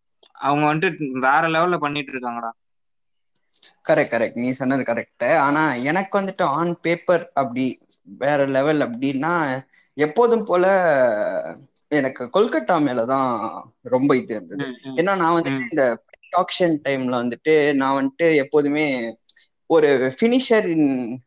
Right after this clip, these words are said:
Speaker 2: uh, in lights of Morgan வந்து ஒரு டெல்லி ஜாயின் பண்ணா நல்லா இருக்கும்னு நினைச்சிட்டு இருந்தேன். ஏன்னா, போன சீசன் ஃபுல்லாவே அவங்க காலின் இன்கிராம் இவெல்லாம் வச்சுட்டு கஷ்டப்பட்டுட்டு இருந்தாங்க. ஒரு ஃபினிஷர் இல்ல,
Speaker 1: ம், ம்.
Speaker 2: கீமோ பால் தான் வந்து ஃபினிஷ் பண்ணி கொடுத்துட்டு இருந்தாங்க கேம்.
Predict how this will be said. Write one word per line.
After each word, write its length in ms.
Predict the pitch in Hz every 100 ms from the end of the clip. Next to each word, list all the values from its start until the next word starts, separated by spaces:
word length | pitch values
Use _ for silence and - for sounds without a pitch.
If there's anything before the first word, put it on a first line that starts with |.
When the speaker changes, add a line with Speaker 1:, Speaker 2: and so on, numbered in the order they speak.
| - 135
Speaker 2:
uh, 160 | 131
in 380 | 131 131 120 107
lights 320 | 135 147 156 156
of 120 | 139 -
Morgan 500 | 135 156 143 147 139 -
வந்து 260 | 135 135
ஒரு 200 | 143 117
டெல்லி 460 | 110 143 160 175 156
ஜாயின் 240 | 135 143 135
பண்ணா 220 | 127 131
நல்லா 260 | 127 123 127
இருக்கும்னு 320 | 123 123 117
நினைச்சிட்டு 260 | 123 120 -
இருந்தேன். 160 | 107
ஏன்னா, 140 | 151 160
போன 240 | 160 180 165
சீசன் 360 | 180 180 165 -
ஃபுல்லாவே 240 | 147 139
அவங்க 260 | 160 135 120
காலின் 600 | 117 135 147 131 127 127
இன்கிராம் 260 | 123 123 123 - - _
இவெல்லாம் 280 | 143 160 147
வச்சுட்டு 260 | 165 147
கஷ்டப்பட்டுட்டு 500 | 135 196 135 117 110
இருந்தாங்க. 220 | 110 107 -
ஒரு 220 | - 123
ஃபினிஷர் 400 | - - - 160
இல்ல, 160 | 135
Speaker 1:
ம், 40 | 117
ம். 140 | 123
Speaker 2:
கீமோ 220 | 240 226 202
பால் 180 | 151 160
தான் 100 | 156
வந்து 180 | - -
ஃபினிஷ் 260 | 147 -
பண்ணி 160 | 127 120
கொடுத்துட்டு 280 | 113 110 107
இருந்தாங்க 280 | 110 113 117
கேம். 240 | 117